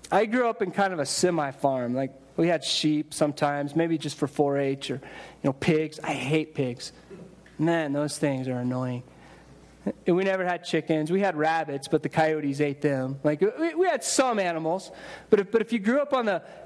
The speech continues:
on a farm, y-, y-, you can kind of relate to this a little bit. As I was kind of reading through this and thinking about even this verse, I came across a story, and the story was there was a barnyard fire. Did I say that right?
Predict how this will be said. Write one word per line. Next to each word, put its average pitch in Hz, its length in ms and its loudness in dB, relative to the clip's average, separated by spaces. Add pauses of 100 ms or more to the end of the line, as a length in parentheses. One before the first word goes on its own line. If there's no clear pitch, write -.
(120)
on 190 160 4
a 185 100 0
farm, 208 520 0
y-, 185 80 -6
y-, 185 320 0
you 233 160 2
can 233 140 0
kind 208 220 2
of 175 60 0
relate 170 340 0
to 170 100 -8
this 151 200 0
a 156 60 0
little 147 200 0
bit. 127 300 -4 (600)
As 190 220 4
I 202 100 4
was 185 220 -4
kind 202 180 2
of 170 100 -2
reading 190 420 0
through 175 220 2
this 175 280 -2
and 151 120 0
thinking 180 300 0
about 160 300 0
even 170 260 0
this 156 240 -2
verse, 156 300 0 (200)
I 170 80 4
came 202 240 0
across 180 360 0
a 156 40 -2
story, 165 460 0
and 151 80 -2
the 147 60 -2
story 170 400 0
was 143 240 0
there 160 100 4
was 151 140 -2
a 143 40 2
barnyard 156 1040 0
fire. 135 500 0
Did 131 100 2
I 139 40 2
say 165 180 2
that 170 180 0
right? 170 240 -2